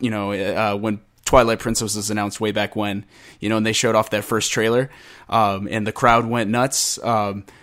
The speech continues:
watch some of those videos from Nintendo New York, or, you know, go down there, 'cause, uh, that's,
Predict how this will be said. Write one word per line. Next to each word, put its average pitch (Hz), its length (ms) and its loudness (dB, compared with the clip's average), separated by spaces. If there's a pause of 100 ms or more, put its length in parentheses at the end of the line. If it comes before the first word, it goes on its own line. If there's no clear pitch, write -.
(140)
watch 196 240 4
some 220 160 8
of 190 60 4
those 165 160 6
videos 151 300 8
from 143 100 2
Nintendo 127 280 2
New 120 60 2
York, 107 400 -2
or, 185 140 4
you 208 120 4
know, 208 140 4
go 185 200 4
down 175 220 6
there, 101 160 0
'cause, 107 320 -4
uh, 101 240 -2
that's, 120 340 2